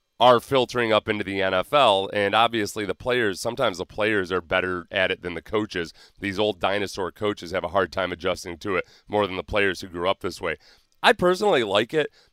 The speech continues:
I mean, a lot of people my age and older w-, saw a lot of veer option when they were in high school. So if you were a high school or college defensive end,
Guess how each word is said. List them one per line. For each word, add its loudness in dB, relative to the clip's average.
I -2
mean, 2
a 2
lot 2
of -4
people 0
my 2
age -4
and 2
older 2
w-, -16
saw 4
a -
lot 4
of 2
veer 0
option -2
when -2
they 2
were 0
in -4
high 0
school. -8
So 2
if 0
you -4
were 0
a 4
high 2
school -4
or -4
college -2
defensive -6
end, 0